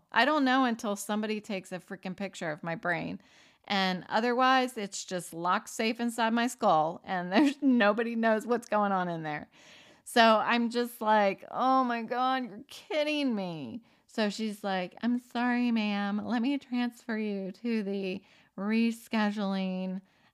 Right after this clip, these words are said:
uh, area. And I'm imagining, okay, the rescheduling area is the lady sitting right next to you. So just hand the phone. Anyway, you know, I'm starting to get that <laughs> really pissy feeling in my head.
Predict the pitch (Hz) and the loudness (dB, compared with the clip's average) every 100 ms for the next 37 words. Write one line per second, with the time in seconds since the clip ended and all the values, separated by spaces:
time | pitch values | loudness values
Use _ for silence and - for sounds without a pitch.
0 | _ 175 180 165 156 - 196 190 190 170 | _ -4 -2 -2 -4 -6 -2 2 2 2
1 | 139 143 175 - - 196 185 185 185 190 | 0 -2 -6 -10 -6 -2 0 0 0 2
2 | 190 196 196 190 175 170 - 180 180 190 | 2 0 -4 -4 -4 -6 -6 -8 -6 -6
3 | 170 175 185 202 - 190 185 185 180 170 | -4 -6 -6 -8 -6 -4 -4 -4 -4 -6
4 | - 170 170 170 160 139 170 165 180 175 | -6 -4 -2 0 0 0 -4 -8 -8 -6
5 | 170 170 170 180 165 160 160 - 156 - | -4 -6 -8 -8 -8 -6 -6 -6 -8 -8
6 | 180 170 170 160 170 - 175 165 160 - | -12 -10 -10 -12 -12 -8 -6 -8 -8 -10
7 | - 170 208 190 175 208 220 220 226 226 | -6 0 2 4 2 2 4 6 6 4
8 | 247 240 262 233 233 214 214 226 320 370 | 2 2 2 0 0 4 4 4 2 4
9 | 427 - - - - _ - 494 427 - | 2 0 -10 -14 -14 _ 2 4 4 4
10 | 427 381 359 - 285 254 262 240 226 220 | 4 4 2 0 2 4 6 4 4 4
11 | 208 233 226 180 | 2 4 4 2